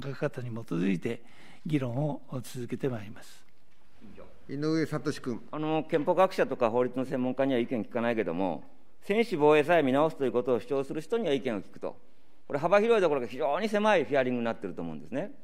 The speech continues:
Speaker 3: で、安倍元総理が昨年十一月の講演で、抑止力として相手を殲滅するような打撃力を持たねば、日米同盟が危機に直面するというふうに述べられました。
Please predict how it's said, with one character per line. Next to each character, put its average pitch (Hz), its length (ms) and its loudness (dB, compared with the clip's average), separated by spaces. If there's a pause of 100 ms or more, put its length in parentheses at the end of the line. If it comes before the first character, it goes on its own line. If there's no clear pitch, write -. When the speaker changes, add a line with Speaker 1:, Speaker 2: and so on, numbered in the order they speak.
(800)
Speaker 3:
で、 185 500 6
安 190 120 6
倍 226 80 8
元 233 260 4
総 202 160 4
理 151 80 2
が 135 100 2
昨 143 220 -2
年 151 200 0
十 151 120 -2
一 156 140 -6
月 135 220 0
の 98 280 -2
講 107 180 -2
演 104 180 -2
で、 110 440 0 (600)
抑 170 220 4
止 - 160 -6
力 247 220 4
と 147 100 0
し 135 100 -4
て 131 80 0
相 147 200 4
手 175 100 0
を 139 100 2
殲 185 220 0
滅 208 260 0
す - 140 -10
る 175 60 0
よ 180 100 4
う - 20 2
な 123 140 0
打 113 120 2
撃 123 220 0
力 113 240 -2
を 104 60 -2
持 104 140 -4
た 156 100 -2
ね 151 100 -2
ば、 165 220 2 (360)
日 127 220 -6
米 127 180 4
同 127 180 2
盟 104 100 0
が 98 120 0
危 - 100 -12
機 - 100 -8
に 147 120 -4
直 139 160 -4
面 170 200 -6
す - 80 -10
る 151 100 -6
と - 220 -4 (320)
い 127 40 -8
う - 20 -4
ふ 131 40 -2
う 151 40 0
に 143 80 0
述 104 100 -4
べ 87 80 -6
ら 85 80 -4
れ 80 60 -6
ま 80 100 -8
し - 80 -12
た。 67 140 -12